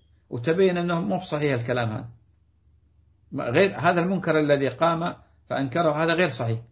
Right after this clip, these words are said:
هذا، آه، قاله إنسان موتور مثلا،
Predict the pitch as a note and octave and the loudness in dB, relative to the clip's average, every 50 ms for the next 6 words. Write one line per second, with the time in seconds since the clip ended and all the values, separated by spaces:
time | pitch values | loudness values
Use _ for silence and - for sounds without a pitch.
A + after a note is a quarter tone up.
0 | _ _ _ _ _ _ _ _ _ _ _ _ _ _ _ - B2+ D3 D#3 E3 | _ _ _ _ _ _ _ _ _ _ _ _ _ _ _ -2 -2 0 2 4
1 | - E2 E2+ - B1 - - - - - - - - - - - - - - - | 2 2 2 0 -2 -2 -4 -4 -4 -4 -4 -6 -6 -8 -8 -10 -8 -8 -8 -8
2 | - - - - E3 F3 E3+ D#3+ D3+ D3 D3 D3 C#3+ C3+ A#2+ E3+ D#3+ D#3+ D#3 D3 | -10 -10 -2 2 4 4 6 6 4 2 0 -2 -4 -6 -2 -2 -2 0 2 2
3 | C#3+ C3+ A#2+ C3+ D3 B2+ A2+ G#2+ G#2+ A2+ G2+ F#2 F#2+ E2+ D#2+ - | 2 2 4 4 4 4 4 2 0 -2 0 -2 -4 -6 -6 -12